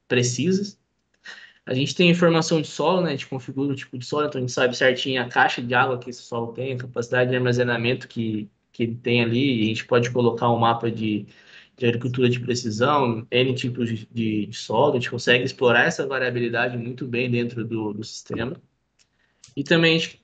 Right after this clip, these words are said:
né, e a gente tem a evapotranspiração também com alta precisão. Então, em con-, esse controle de entradas e saídas, a gente consegue trocar um ponto amostral, que seria, estaria sendo mostrado por um sensor de solo,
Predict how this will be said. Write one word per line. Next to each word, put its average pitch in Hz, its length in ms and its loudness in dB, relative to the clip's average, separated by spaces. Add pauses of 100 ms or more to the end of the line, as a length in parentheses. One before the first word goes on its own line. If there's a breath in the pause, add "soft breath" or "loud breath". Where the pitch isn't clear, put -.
né, 156 260 2
e 123 60 2
a 123 40 2
gente 123 220 0
tem 139 180 0
a - 20 0
evapotranspiração 139 840 0
também 123 400 0
com 143 200 -6
alta 139 220 -2
precisão. 143 640 -2
Então, 120 180 -2
em 120 160 -2
con-, 131 120 0
esse 123 360 -4
controle 156 500 4
de 120 120 0
entradas 127 520 2
e 120 60 -6
saídas, 139 640 -2
a 120 80 0
gente 120 220 -4
consegue 143 680 -2 (500 soft breath)
trocar 139 480 4
um 190 140 4
ponto 180 320 4
amostral, 156 640 2
que 156 140 -12
seria, 135 500 -2 (140)
estaria 135 260 0
sendo 139 240 -2
mostrado 127 460 2
por 123 140 -2
um 120 100 0
sensor 120 480 -4
de 117 80 -10
solo, 143 580 0